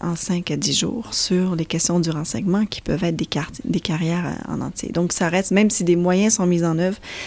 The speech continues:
ça reste un problème. Des lignes directrices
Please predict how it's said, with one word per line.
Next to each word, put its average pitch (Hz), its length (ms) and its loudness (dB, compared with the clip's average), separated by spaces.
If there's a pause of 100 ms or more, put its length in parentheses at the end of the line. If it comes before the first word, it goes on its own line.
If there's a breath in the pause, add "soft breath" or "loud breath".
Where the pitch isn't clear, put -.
(100 loud breath)
ça - 180 0
reste 165 240 0
un 160 60 -2
problème. - 440 -2 (400 loud breath)
Des 196 220 10
lignes 220 320 12
directrices 208 640 4